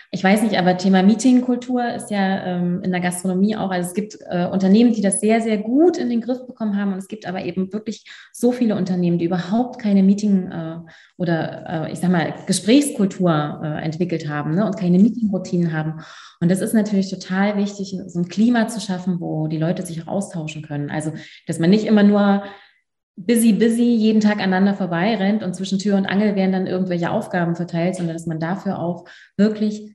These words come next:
Zeit einplant, wo man in Ruhe mit den Leuten an den Themen arbeiten kann. Das ist total wichtig.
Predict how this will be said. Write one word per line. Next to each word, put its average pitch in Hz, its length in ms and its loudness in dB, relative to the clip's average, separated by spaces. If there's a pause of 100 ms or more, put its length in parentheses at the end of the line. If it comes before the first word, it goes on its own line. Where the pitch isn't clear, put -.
Zeit 214 420 2
einplant, 196 600 -2
wo 170 40 -4
man 170 160 -2
in 170 100 -4
Ruhe 214 380 0
mit 180 120 0
den 170 140 -2
Leuten 180 600 -4
an 165 100 -2
den 170 220 -2
Themen 165 320 -6
arbeiten 160 380 -8
kann. 143 300 -10
Das 143 160 -12
ist 139 140 -12
total - 380 -10
wichtig. - 480 -12